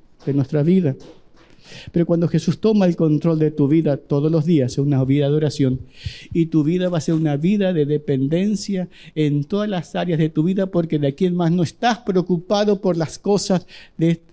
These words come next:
de esta vida, porque Dios está en el, está en el control. Él,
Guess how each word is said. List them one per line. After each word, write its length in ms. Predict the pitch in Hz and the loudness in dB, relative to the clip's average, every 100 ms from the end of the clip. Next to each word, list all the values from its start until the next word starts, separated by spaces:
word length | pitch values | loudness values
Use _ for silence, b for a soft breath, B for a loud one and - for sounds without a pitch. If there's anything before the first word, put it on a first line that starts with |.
| - | -4
de 80 | 165 | 0
esta 200 | 156 175 | 2 4
vida, 320 | 208 214 135 | 4 4 2
porque 360 | - 165 214 185 | 0 2 2 0
Dios 420 | 147 170 196 190 | 2 4 4 2
está 280 | - 160 170 | 0 0 2
en 100 | 185 | 2
el, 140 | 156 160 - | 2 0 -4
está 180 | - 170 | 0 2
en 60 | |
el 80 | 170 | 2
control. 400 | 175 165 196 151 B 165 B | 2 2 2 0 B -10 B
Él, 300 | 151 151 | 2 2